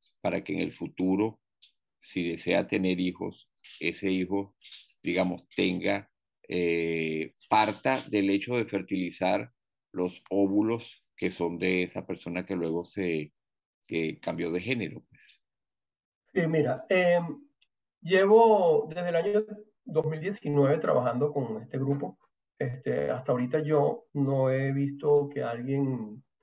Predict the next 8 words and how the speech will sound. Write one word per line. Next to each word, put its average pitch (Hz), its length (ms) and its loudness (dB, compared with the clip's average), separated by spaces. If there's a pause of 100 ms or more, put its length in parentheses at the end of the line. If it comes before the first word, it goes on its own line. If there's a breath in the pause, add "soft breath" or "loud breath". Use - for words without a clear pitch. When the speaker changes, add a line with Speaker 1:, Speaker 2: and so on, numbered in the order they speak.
(300)
Speaker 2:
eh, 120 240 -2
haya, 131 320 0 (140)
haya 131 260 0
planteado, 131 1080 -2
este, - 280 -8
congelar 113 440 -6
sus 147 140 -8
óvulos. 139 400 -2